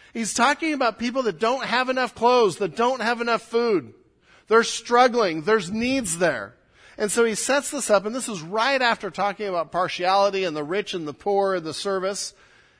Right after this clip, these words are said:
He says, "If a brother or sister is poorly clothed and lacking in daily food, and one of you says to them, 'Go in peace, be warmed and filled,'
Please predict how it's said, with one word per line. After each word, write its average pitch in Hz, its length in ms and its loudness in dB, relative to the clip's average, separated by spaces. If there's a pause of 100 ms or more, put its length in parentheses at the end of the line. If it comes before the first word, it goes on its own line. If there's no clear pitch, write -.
He - 60 -18
says, 220 160 -2
"If 240 120 -2
a 240 60 2
brother 269 340 4
or 294 100 2
sister 247 380 0
is 196 120 2
poorly 269 480 0
clothed 190 560 4 (260)
and 202 260 2
lacking 269 420 2
in 262 120 -4
daily 226 340 2
food, 170 480 -2 (340)
and 202 240 0
one 262 200 4
of 311 140 -2
you 277 140 0
says 254 360 6
to 240 120 -2
them, 190 460 4 (640)
'Go 190 200 -2
in 190 120 -4
peace, - 640 -12 (840)
be 214 160 -8
warmed 151 520 -4 (260)
and 135 180 -8
filled,' 127 540 -2